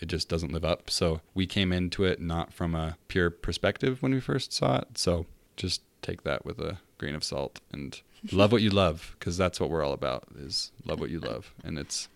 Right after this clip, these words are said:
Speaker 1: it's totally okay to love what you love, and
Speaker 2: It's also
Speaker 1: even if it's a little
Speaker 2: okay
Speaker 1: bit problematic.
Speaker 2: for us to not like what we
Speaker 1: It,
Speaker 2: don't like.
Speaker 1: it's true. I'm not trying to,
Speaker 2: <laughs>
Speaker 1: like,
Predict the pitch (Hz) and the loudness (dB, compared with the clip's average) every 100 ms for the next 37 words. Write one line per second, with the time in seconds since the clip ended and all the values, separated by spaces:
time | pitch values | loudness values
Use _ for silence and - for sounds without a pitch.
0 | - - - - 71 78 80 - 69 67 | -16 -10 -6 -4 -4 -2 -2 -2 -2 -2
1 | - - - 67 - 76 - 58 101 - | -6 -14 -8 -6 -6 -6 -6 -6 -8 -10
2 | - - - _ _ _ - 220 95 107 | -10 -10 -12 _ _ _ -6 0 4 4
3 | 107 107 110 107 104 110 104 107 98 71 | 2 2 6 6 8 6 8 6 4 2
4 | - 180 185 185 180 - - - 175 131 | -4 -4 -6 -6 -8 -10 -12 -4 4 4
5 | - - 131 - - 147 95 87 110 117 | 4 0 0 2 8 10 10 6 6 6
6 | 87 101 117 107 101 87 - | 4 4 4 6 4 4 -4